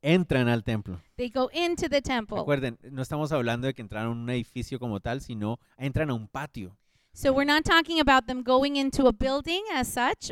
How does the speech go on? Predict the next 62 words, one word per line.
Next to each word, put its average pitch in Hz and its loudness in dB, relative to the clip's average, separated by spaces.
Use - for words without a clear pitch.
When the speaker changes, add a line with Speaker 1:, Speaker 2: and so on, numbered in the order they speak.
Speaker 2:
but 247 2
into, 262 0
like, 240 -4
a 233 -4
patio. 208 2
Speaker 1:
El 160 -2
patio 139 0
de 143 6
las 127 2
mujeres 107 -8
se 92 -16
le 87 -8
llamaba. 85 -12
Speaker 2:
The 240 4
patio 269 8
of 233 2
the 226 2
women. 190 -2
Speaker 1:
Porque 104 -2
ellos 117 0
eran 123 2
judíos, 123 4
podían 123 0
entrar 110 -6
hasta 117 -6
ahí. 135 -4
Speaker 2:
Because 254 -4
they 247 0
were 285 2
Jewish, 320 4
they 262 0
could 240 -10
go 240 6
into 240 0
that 214 2
part. - -6
Speaker 1:
Y 127 -4
ahí 123 0
se 156 0
podían, 123 2
había 120 0
un 131 2
lugar 131 -2
para 139 0
presentar 117 -8
las 123 -10
oraciones 110 -8
delante 90 -10
de 226 0
Speaker 2:
There 220 4
was 220 4
Speaker 1:
Dios. - -10
Speaker 2:
an 233 -6
area 262 6
where 240 6
they 233 -4
could 262 -6
present 269 0
their 247 0
prayers 214 0
to - -6
God. 190 -2